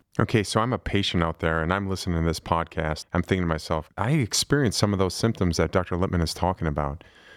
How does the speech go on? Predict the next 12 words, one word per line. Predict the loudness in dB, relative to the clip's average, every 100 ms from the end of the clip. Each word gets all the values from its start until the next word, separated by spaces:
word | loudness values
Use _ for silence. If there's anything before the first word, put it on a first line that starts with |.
| -20 -20 -10
Who | 2 2
should | 2 2
they | 2
go | 4 2
to | 0 0 2
and | 2 2
what | 0
can | 2
they | 2 2
expect | 2 0 0
during | -2 0
that | -2